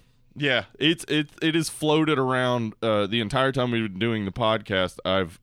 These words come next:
always wanted an excuse to watch it, and you hadn't seen it until recently,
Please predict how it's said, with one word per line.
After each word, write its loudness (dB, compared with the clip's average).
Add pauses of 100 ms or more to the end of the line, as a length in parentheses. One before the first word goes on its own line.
always 2
wanted -2 (500)
an 0
excuse -4
to -2
watch 0
it, 0 (340)
and 0
you 4
hadn't 2
seen 4
it 0
until 2
recently, 2